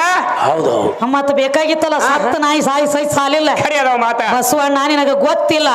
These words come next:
Speaker 3: ಕೇಳ್ರಿ, ಕೇಳ್ರಿ.
Speaker 2: ಸತ್ತಿರುವಂತ ಹೆಣದ ಮ್ಯಾಲ ಕೈ ಆಡಿಸಿ
Speaker 3: ಹೌದು.
Speaker 2: ಅದನ್ನ ಎಬಿಸಿ ಲಗ್ನ ಆದವ್ರು ಅದಾರ.
Speaker 3: ಅದಾರಲ್ರಿ.
Speaker 2: ನಿನ್ನ ಒಳಗ ಜೀವಾತ್ಮನ ಇದ್ದಿದ್ದಿಲ್ಲ ಅವಾಗ.
Speaker 3: ಇಲ್ಲ.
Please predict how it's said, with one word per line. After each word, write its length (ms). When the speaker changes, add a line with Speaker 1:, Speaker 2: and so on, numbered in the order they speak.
Speaker 3:
ಕೇಳ್ರಿ, 380
ಕೇಳ್ರಿ. 460
Speaker 2:
ಸತ್ತಿರುವಂತ 1200
ಹೆಣದ 500
ಮ್ಯಾಲ 300
ಕೈ 240
ಆಡಿಸಿ 440
Speaker 3:
ಹೌದು. 960
Speaker 2:
ಅದನ್ನ 220
ಎಬಿಸಿ 460
ಲಗ್ನ 400
ಆದವ್ರು 320
ಅದಾರ. 220
Speaker 3:
ಅದಾರಲ್ರಿ. 540
Speaker 2:
ನಿನ್ನ 160
ಒಳಗ 280
ಜೀವಾತ್ಮನ 580
ಇದ್ದಿದ್ದಿಲ್ಲ 420
ಅವಾಗ. 320
Speaker 3:
ಇಲ್ಲ. 180